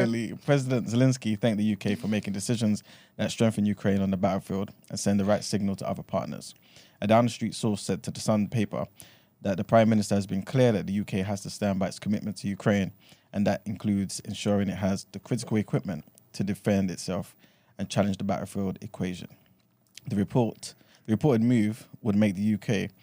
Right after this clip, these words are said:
the first Western power to supply the Ukrainians with main battlefield tanks.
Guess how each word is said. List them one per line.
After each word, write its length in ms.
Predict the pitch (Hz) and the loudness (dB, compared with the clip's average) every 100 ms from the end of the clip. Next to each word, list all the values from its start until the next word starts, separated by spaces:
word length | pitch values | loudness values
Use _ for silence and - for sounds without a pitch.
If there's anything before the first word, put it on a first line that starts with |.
| - _ - | -20 _ -16
the 40 | |
first 280 | 98 110 104 | 0 2 2
Western 320 | 107 101 104 | 2 -2 -2
power 360 | 98 98 95 87 | 2 4 4 0
to 120 | - | -4
supply 340 | 98 - - 98 | -8 -6 0 0
the 100 | 98 | 0
Ukrainians 600 | 95 - 101 92 85 - | -6 -2 -2 -2 -6 -8
with 160 | - - | -10 -2
main 380 | 101 104 101 | 0 0 -2
battlefield 680 | 90 - 98 - 98 101 101 | -2 -4 -4 -6 -8 -6 -6
tanks. 520 | - 87 - - - | -4 -6 -6 -14 -14